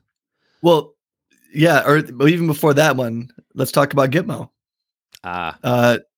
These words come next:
Speaker 2: Yeah, go
Speaker 1: so
Speaker 2: ahead.
Speaker 1: Ketanji Brown Jackson is the only one that is running, or not running, that is about to, that she's gonna be confirmed. We know what's gonna happen. The Democrats have the majority.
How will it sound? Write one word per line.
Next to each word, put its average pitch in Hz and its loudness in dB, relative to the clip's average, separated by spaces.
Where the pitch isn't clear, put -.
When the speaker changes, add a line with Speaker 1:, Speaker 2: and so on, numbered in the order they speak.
Speaker 2:
Yeah, 98 0
go 139 4
Speaker 1:
so 131 2
Speaker 2:
ahead. - -6
Speaker 1:
Ketanji 208 0
Brown 202 2
Jackson 135 0
is 127 0
the 127 0
only 165 4
one 123 0
that 127 2
is 123 0
running, 143 0
or 135 4
not 123 0
running, 117 0
that 127 2
is 123 2
about 135 2
to, - -14
that 127 2
she's 170 -4
gonna 196 4
be 151 4
confirmed. 123 -4
We 113 -4
know 139 0
what's 147 0
gonna 131 0
happen. 117 -6
The 123 -4
Democrats 139 0
have 127 -2
the 117 -6
majority. 110 -4